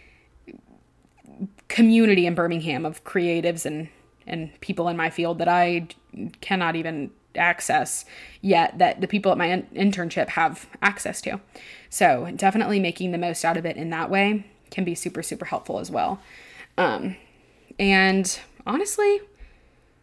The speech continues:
I mean, there is so much that I could say about internships, um, but I will not bore you guys with all the details of <laughs> the everyday life at my internships. Um, and I think that that's probably my best and, and most important advice, um,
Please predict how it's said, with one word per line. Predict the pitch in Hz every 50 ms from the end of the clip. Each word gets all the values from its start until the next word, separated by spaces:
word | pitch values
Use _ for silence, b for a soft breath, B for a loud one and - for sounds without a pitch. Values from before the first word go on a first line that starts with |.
| b b -
I | - 202
mean, | 214 202 202 202 202 196 196 190 - _ b b b b b b _ _ _ _ _ _ _ _ _ _ _ -
there | - 214 233 247
is | 220 226
so | - 214
much | 202 202 202 196 -
that | 214 196
I | 196 190
could | 196 196
say | - - 196 202
about | 196 190 185
internships, | 196 190 - 208 208 208 - 226 214 214 208 - - - - B B B B B B B B
um, | - - 185 170 165 170 180 185 180 170 175 - _ -
but | - - 196 180 175 170 - - - - - _ _ -
I | -
will | 185 190
not | 185 180 - - - 165
bore | - 185 185
you | 185 180 170
guys | 165 160 165 165 -
with | - 165
all | 175 170
the | 165 170
details | 160 170 165 - - 160 160 165
of | 170 165 170 156 - -
<laughs> | - 196
the | 190 175 202 175
everyday | 170 170 180 175 170 160
life | 160 165 170 -
at | -
my | 165 170 170
internships. | 160 175 - 170 165 175 - 175 196 - - - B B B B B B B
Um, | - 185 170 151 - - - -
and | - 185 180
I | - 180
think | - 226 226 214 - - -
that | 196 185
that's | 180 175 156 -
probably | - - 185 180 170 175 170 170
my | 175 175 170
best | 170 165 170 170 175 170 - -
and, | 170 170 170 - -
and | - 165 165 160
most | 170 165 160 -
important | 156 165 - - 170 156 160 156
advice, | 165 165 170 170 170 165 165 - - - - B B B B B B B B
um, | - 170 139 - - - 180